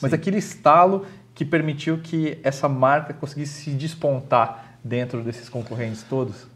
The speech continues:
Speaker 2: Eu vou citar as duas coisas. A primeira coisa é assim: é, nenhum produto concorre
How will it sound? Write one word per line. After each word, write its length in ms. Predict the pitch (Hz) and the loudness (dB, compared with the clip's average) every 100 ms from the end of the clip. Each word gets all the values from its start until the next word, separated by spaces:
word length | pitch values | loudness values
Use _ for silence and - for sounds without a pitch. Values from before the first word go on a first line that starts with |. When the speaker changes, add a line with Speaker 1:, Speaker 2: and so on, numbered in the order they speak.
| - | 6
Speaker 2:
Eu 100 | 139 | 8
vou 100 | 185 | 8
citar 420 | 202 185 175 175 | 2 8 10 10
as 100 | 156 | 8
duas 300 | 165 214 - | 4 4 4
coisas. 520 | - 113 92 92 - - - - | 0 0 0 -4 -10 -14 -20 -2
A 80 | 143 | 0
primeira 420 | 151 160 214 190 | 2 4 6 4
coisa 440 | - 170 170 143 | 6 6 6 4
é 20 | 147 | 0
assim: 400 | 143 123 104 - - 50 - | 0 -2 -2 -6 -12 -14 -8
é, 440 | 123 120 117 110 - - - _ _ - - | -4 -2 -2 -4 -8 -18 -20 _ _ -20 -6
nenhum 380 | 147 185 208 262 | 0 4 4 4
produto 600 | 226 214 156 190 220 208 | 6 6 6 2 0 -4
concorre 840 | - 180 - 160 175 165 180 180 | 0 0 2 6 6 6 4 0